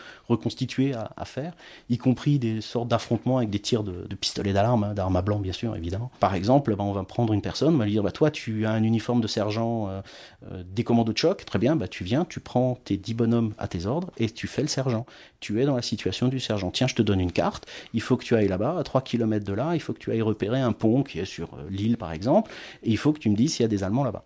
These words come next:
Alors ça, c'est vraiment une mise en situation. On rajoute à la reconstitution un niveau supplémentaire où on rentre dans une sorte de, pas de rôle, mais d'archétype. Et puis sinon, on peut aller encore plus loin, et pourquoi pas, oui, matiner ça d'un peu de jeu de rôle. Mais pas forcément. Et à la base, généralement, non. Il n'y a pas de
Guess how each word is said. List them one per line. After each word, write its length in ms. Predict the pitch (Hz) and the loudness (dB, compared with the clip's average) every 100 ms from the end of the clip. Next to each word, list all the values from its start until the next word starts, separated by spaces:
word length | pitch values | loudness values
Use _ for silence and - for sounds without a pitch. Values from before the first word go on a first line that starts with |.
| - | -8
Alors 140 | - | -2
ça, 100 | 139 | 0
c'est 120 | - | 0
vraiment 220 | 110 123 160 | 2 4 6
une 100 | 156 | 6
mise 160 | 143 | 6
en 60 | 131 | 2
situation. 540 | 117 - 110 - 233 - - 113 | -2 -4 -4 -4 -8 -10 -10 -4
On 80 | |
rajoute 360 | 113 143 160 175 | 0 2 2 2
à 60 | 135 | 2
la 60 | |
reconstitution 720 | 135 135 135 - - 123 139 | 2 0 -4 -6 -8 -2 2
un 60 | 117 | 4
niveau 200 | 120 120 | 4 2
supplémentaire 760 | - - 113 113 120 120 107 | 0 0 2 2 0 -2 -2
où 220 | 104 107 110 | 0 4 4
on 20 | |
rentre 480 | 104 139 147 - 101 | 4 6 6 2 -8
dans 160 | 101 | -6
une 200 | 98 101 | -4 -4
sorte 340 | - 107 - 101 | -4 -6 -6 -8
de, 220 | 92 90 - | -8 -10 -6
pas 120 | 107 107 | -2 2
de 100 | 117 | 2
rôle, 320 | 113 131 123 | 4 4 4
mais 100 | 107 | 0
d'archétype. 540 | 104 - 104 165 - - - - - | -2 -4 -6 -6 -8 -14 -20 -20 -6
Et 80 | - | -2
puis 160 | - 139 | 2 2
sinon, 320 | 95 95 160 | 4 4 4
on 40 | |
peut 160 | 170 107 | 4 4
aller 140 | 110 | 6
encore 240 | 123 113 - | 6 2 2
plus 140 | 107 | 4
loin, 180 | 104 160 | 6 4
et 60 | |
pourquoi 300 | 165 120 95 | 4 2 2
pas, 140 | - 147 | 2 2
oui, 140 | 131 | 2
matiner 400 | 120 98 98 95 | 0 0 -2 -2
ça 160 | - 131 | -2 -2
d'un 120 | 113 | -2
peu 160 | - 113 | 0 0
de 140 | 104 | 2
jeu 120 | 104 | 2
de 60 | 107 | 2
rôle. 220 | 120 113 | 0 0
Mais 140 | 110 123 | 0 0
pas 180 | - 117 | 0 0
forcément. 480 | 127 - 131 127 - | -2 -2 -2 -2 -4
Et 120 | 117 | -4
à 60 | 104 | -2
la 100 | 98 | -2
base, 320 | 120 143 117 | 0 0 -2
généralement, 560 | 110 104 95 107 131 | -4 -2 -2 -2 -2
non. 280 | 110 107 123 - - | 0 0 0 -4 -4
Il 40 | |
n'y 60 | 101 | -2
a 40 | |
pas 200 | - 117 | 0 0
de 380 | 110 101 - | 0 -4 -4